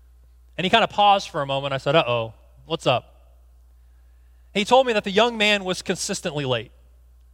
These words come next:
that he was taking an hour to do something that should take thirty minutes, and he was delaying projects, and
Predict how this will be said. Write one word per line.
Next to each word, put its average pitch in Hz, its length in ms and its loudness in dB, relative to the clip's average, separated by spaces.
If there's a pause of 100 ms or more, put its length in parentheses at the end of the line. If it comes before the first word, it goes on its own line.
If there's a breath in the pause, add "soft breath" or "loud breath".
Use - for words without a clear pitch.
(300)
that 180 240 6
he 226 140 -2
was 226 140 -4
taking 202 320 0
an 175 140 2
hour 196 500 0
to 185 100 -12
do 170 120 -8
something 175 320 -4
that 151 100 -2
should 160 160 -8
take 160 240 2
thirty 147 320 -6
minutes, 160 560 -4
and 151 300 -2 (200 soft breath)
he 208 120 -2
was 190 100 -2
delaying 196 380 4
projects, 190 760 2
and 156 200 -2